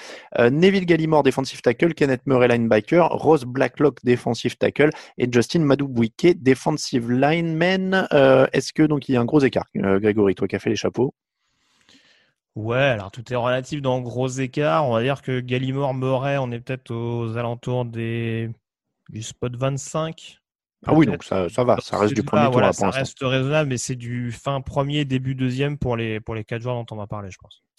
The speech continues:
Speaker 1: Alors, Gallimore, un mètre quatre-vingt-huit, cent trente-sept kilos, defensive tackle senior de Oklahoma.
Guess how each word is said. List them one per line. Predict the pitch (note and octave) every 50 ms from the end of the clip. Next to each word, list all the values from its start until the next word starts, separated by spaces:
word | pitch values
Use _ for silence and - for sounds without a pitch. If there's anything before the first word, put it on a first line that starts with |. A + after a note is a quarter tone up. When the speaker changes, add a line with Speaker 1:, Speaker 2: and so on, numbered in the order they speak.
| _ _ -
Speaker 1:
Alors, | B2 A#2 F#2 E2+ F2
Gallimore, | - A2+ D3 D#3+ F3+ E3 D#3 D#3 D#3+ F3 F3+ F3 -
un | - C#3
mètre | C#3+ C#3+ -
quatre-vingt-huit, | - C#3 - - C3+ C3 B2+ C3 D3 D3 -
cent | - - A#2+
trente-sept | - - A#2 - A#2 A2+ -
kilos, | - - C#3 C#3+ C#3 C3
defensive | B2 A#2 - A2+ A2 - A2+ -
tackle | - A#2+ A2+ - - A#2
senior | G2+ - - - A#2+ A#2+ A#2+ A#2+ A#2+ A2 G#2 G2 -
de | - G#2 A2+ B2 B2+ B2 - -
Oklahoma. | - A2+ - A#2+ A2 A2+ A#2 C3+ D#3